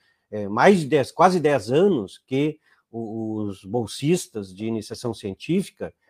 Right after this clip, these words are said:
né, ou de apoio estudantil ganham, é, quatrocentos reais, né? Quatrocentos reais é, é, não dá pra, as bolsas de mestrado mesmo, é, e de doutorado, que tiveram um reajuste uns três, quatro anos atrás, se eu não me engano,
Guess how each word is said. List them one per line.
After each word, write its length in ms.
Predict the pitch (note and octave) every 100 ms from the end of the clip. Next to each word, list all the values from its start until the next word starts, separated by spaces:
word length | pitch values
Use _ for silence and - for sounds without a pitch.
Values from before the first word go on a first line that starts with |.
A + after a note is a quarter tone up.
| -
né, 240 | G2+ A#2
ou 300 | A2 A#2+ D3
de 80 | C3+
apoio 220 | G#2+ C3
estudantil 420 | A#2+ B2+ A#2 F3 G3
ganham, 560 | D#3+ D#3+ G3+ F3 B2 - _ -
é, 100 | A#2+
quatrocentos 460 | C3+ - D#3 E3
reais, 460 | C#3 B2 B2 A#2+ F2+
né? 120 | F2+
Quatrocentos 420 | - A#2 D3 B2
reais 440 | A#2 G#2+ C3+ D#3+ F3
é, 280 | E3 D3 - - _ A#2+
é, 360 | B2+ B2+ B2
não 140 | B2 A#2
dá 100 | C#3+
pra, 220 | E3+ C3+
as 140 | B2+
bolsas 480 | A#2 C3+ G3+ - A#2+
de 120 | A2
mestrado 720 | A2 G2+ - G#2 A#2 A#2+ G2
mesmo, 420 | F#2+ A#2 A#2 G2+ - _ _ -
é, 240 | G2+ G2+
e 200 | G#2+ A2
de 160 | G2 A2
doutorado, 800 | A2 A2 C3 A#2 B2+ D3 E3+ B2 _ _ _
que 120 | _
tiveram 400 | - A2 A#2+ B2+
um 40 | A#2
reajuste 840 | A2+ G#2+ F#2 A#2 C3+ - G2+ E2+ _ _ -
uns 280 | G2 F#2+ -
três, 380 | A2+ A2 B2 -
quatro 400 | G#2+ A2 - G2+
anos 240 | A#2 G2+
atrás, 400 | F2+ G2+ A2 -
se 80 | G2+
eu 40 |
não 80 | G2
me 100 | G2+
engano, 440 | G2+ G#2+ C3 E3